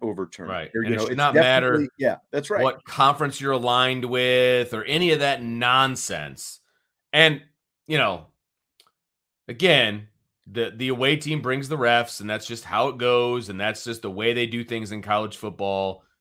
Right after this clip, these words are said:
Speaker 2: People need to get over that. That's just the way Notre Dame operates, okay? And when they have, I mean, most of the time it's A C C refs, right? But they have an op-, you know, when it's a Pac-twelve team, it's a Pac-twelve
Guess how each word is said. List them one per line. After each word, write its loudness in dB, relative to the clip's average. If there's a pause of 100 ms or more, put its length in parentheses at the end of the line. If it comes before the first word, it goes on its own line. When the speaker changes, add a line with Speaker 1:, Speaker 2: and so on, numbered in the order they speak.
(120)
Speaker 2:
People -10
need -4
to -8
get -2
over -4
that. -12 (420)
That's -6
just -12
the -6
way 2
Notre -2
Dame -2
operates, -8 (100)
okay? -4 (420)
And -6
when -4
they 0
have, 4 (960)
I -8
mean, -2 (600)
most 4
of 4
the 2
time 6
it's -2
A 4
C -6
C -8
refs, -10 (260)
right? 0 (380)
But 2 (680)
they -2
have 6
an 4
op-, 4 (220)
you -6
know, -4
when -4
it's -10
a -12
Pac-twelve 0
team, -2
it's -10
a -20
Pac-twelve -2